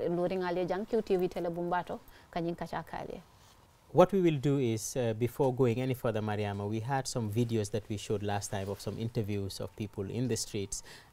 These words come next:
Speaker 2: and, uh, and an interview of professionals also. And I will just pause here and allow our editors to put those same videos again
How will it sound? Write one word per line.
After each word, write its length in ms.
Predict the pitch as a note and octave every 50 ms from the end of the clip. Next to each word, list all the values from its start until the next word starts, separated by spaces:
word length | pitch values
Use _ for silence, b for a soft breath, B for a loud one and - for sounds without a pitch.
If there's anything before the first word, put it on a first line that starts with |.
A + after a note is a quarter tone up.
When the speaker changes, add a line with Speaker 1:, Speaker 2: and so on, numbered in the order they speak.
| B -
Speaker 2:
and, 340 | - G#2 G#2 G2+ G2+ G2+
uh, 460 | G#2 G2+ G2+ G2+ G2+ G2 G2 G2 G#2+ -
and 220 | G2+ G2+ G2+ -
an 140 | - A2 A2
interview 420 | A#2+ B2 A#2 A#2+ G#2+ A2 A2 A2 G#2
of 200 | G#2+ - - -
professionals 600 | - C#3+ - F3+ D#3+ - C#3+ A#2 A2 G2+ G2 -
also. 400 | G#2+ G2+ F#2+ - - F#2+ F2 - B B B B B B
And 240 | A#2 G#2+ G#2+ A2 A2+
I 160 | B2+ B2 A#2+
will 160 | A#2+ A#2+ A2+ G#2+
just 380 | - C#3 C#3 C3+ - - -
pause 360 | - - D3+ C#3 C3+ C3 -
here 420 | - - C3 A2+ G2+ G2 F#2+ G2 G#2 B B B B B -
and 200 | A#2 A2 G#2+ A2 -
allow 260 | A#2+ A#2+ A#2+ A#2+ B2
our 180 | A#2+ A#2 A2+ -
editors 340 | A#2+ A#2+ A#2 A2+ - A#2+ -
to 100 | - B2
put 220 | - - F#3 F3 - - - -
those 260 | C#3 C3 F3+ F#3+ -
same 240 | - - D3 C3+ B2+
videos 360 | A#2 B2 A2+ A#2+ A2+ G#2 -
again 360 | A2 G2 G#2 G2 F#2+ F#2+ F#2+